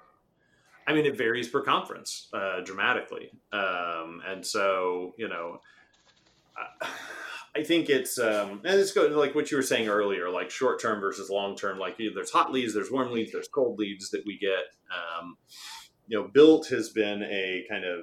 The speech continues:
um, a grow-, a potential growth area for us. We've been working on some new products that we think are particularly relevant to Built, Built attendees. Those products weren't launched, so we were kind of investing and, frankly, make-, not making an R O I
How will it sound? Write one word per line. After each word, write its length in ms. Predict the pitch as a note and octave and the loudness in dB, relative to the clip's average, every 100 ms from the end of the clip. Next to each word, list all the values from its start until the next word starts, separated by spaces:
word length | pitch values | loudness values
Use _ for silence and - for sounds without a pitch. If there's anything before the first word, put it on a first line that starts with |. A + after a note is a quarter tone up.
| - | -8
um, 580 | F2+ F2 E2 D#2+ D#2+ D#2+ _ _ _ _ _ _ _ _ _ _ _ _ - | -6 -4 -4 -8 -14 -20 _ _ _ _ _ _ _ _ _ _ _ _ -4
a 60 | A#2+ | -4
grow-, 400 | G2+ A2+ A2 F2+ | 2 6 6 6
a 120 | - | 2
potential 360 | - C3 A#2 G2 | 0 -4 -2 -2
growth 280 | G2 G2 | -2 0
area 240 | A#2+ A2+ A#2+ | 2 2 2
for 220 | C#3 C#3 | 0 0
us. 160 | C3+ - | -2 -4
We've 160 | G#2+ | -6
been 160 | A2+ G#2+ | -2 0
working 240 | G#2+ A#2 | 0 -2
on 160 | G#2 F#2+ | -8 -8
some 160 | G2+ | -8
new 160 | F#2 F#2+ | -8 -6
products 540 | - G2 G#2 G#2 - | -2 0 0 -4 -6
that 100 | G2 | -10
we 100 | G2 | -10
think 240 | F#2 G2 F#2 | -10 -8 -8
are 60 | |
particularly 500 | F2+ F2 G2+ F2+ E2+ | -10 -8 -10 -8 -8
relevant 440 | E2 E2+ F#2 G#2+ - | -4 -2 -2 -6 -8
to 80 | F2 | -6
Built, 280 | G2 G2 - _ _ _ _ _ _ - | -4 -4 -12 _ _ _ _ _ _ -8
Built 320 | D3+ C3 B2+ - | 0 0 0 -4
attendees. 540 | D#3 E3+ E3 D#3+ C#3 | -2 2 4 4 4
Those 200 | A2 G2 | 2 0
products 420 | - F2 F2+ - | -2 -2 -4 -8
weren't 180 | E2 D#2+ | -12 -4
launched, 640 | A#2+ B2 B2+ B2+ - - | 2 4 4 2 -6 -10
so 220 | - G2+ F#2 | -4 -2 -2
we 120 | G2+ | -2
were 160 | G2 | -4
kind 200 | - G2+ | -2 -4
of 100 | F#2 - | -4 -6
investing 720 | A2 G2+ G#2+ G#2+ - A2 G#2 | -8 -2 0 0 0 -2 -2
and, 280 | F#2 F2+ F2 _ - | -6 -8 -14 _ -2
frankly, 340 | E3 C3+ A2+ | 2 2 0
make-, 260 | G2+ G2+ F#2+ | -2 -2 0
not 280 | A#2 B2+ G2 | 2 2 2
making 320 | F#2 F2+ F2 | -4 -6 -8
an 60 | D#2+ | -8
R 180 | D2+ D2+ | -8 -8
O 60 | |
I 240 | D2 D2 | -8 -10